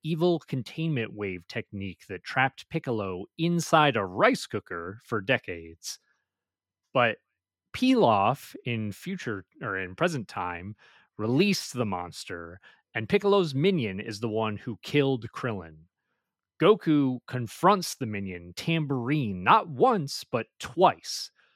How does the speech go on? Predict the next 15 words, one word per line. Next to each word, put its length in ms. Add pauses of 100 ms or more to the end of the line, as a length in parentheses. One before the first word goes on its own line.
(140)
Losing 440
the 80
first 340
battle, 480 (420)
Goku 380
goes 320
back 320
for 180
more 480
once 300
he's 300
well 260
rested, 680 (280)
killing 540
Tambourine. 720